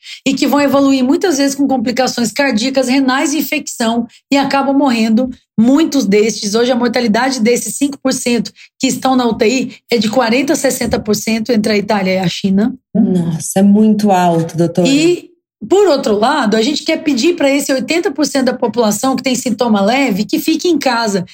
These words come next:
Speaker 1: pra gente poder ter estrutura pra cuidar dos vinte por cento. Mas como é que essa pessoa vai ficar tranquila? Primeiro, pelos sintomas. Se ela não tem febre prolongada,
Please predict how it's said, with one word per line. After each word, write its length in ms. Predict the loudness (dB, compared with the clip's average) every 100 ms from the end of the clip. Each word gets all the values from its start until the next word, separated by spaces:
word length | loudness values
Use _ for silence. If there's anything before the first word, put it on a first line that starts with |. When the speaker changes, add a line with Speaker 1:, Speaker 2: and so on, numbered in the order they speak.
| _
Speaker 1:
pra 140 | -2 0
gente 220 | 0 -2
poder 400 | -2 0 0 -2
ter 100 | -2
estrutura 500 | -2 -2 -2 0 0
pra 120 | 0 0
cuidar 360 | 0 0 0
dos 160 | 0 0
vinte 220 | 0 0
por 140 | -4
cento. 360 | -2 -2 -2 -4 -10 -10 -4
Mas 120 | 0
como 140 | 0
é 40 | 0
que 80 | 0
essa 140 | -2
pessoa 300 | -2 0 0
vai 120 | 0
ficar 160 | -2 -4
tranquila? 720 | -2 -4 -2 0 0 0 -2 -4 _
Primeiro, 640 | 0 2 2 0 -2 -6 -16 -20 -20 _
pelos 240 | -2 0
sintomas. 800 | 0 0 0 0 2 2 2 0 -4 -16 _
Se 280 | -8 -2 0
ela 200 | 2 2
não 280 | 2 2 2
tem 160 | 0
febre 420 | 2 0 0 0
prolongada, 1080 | 0 2 2 2 2 0 0 0 0 0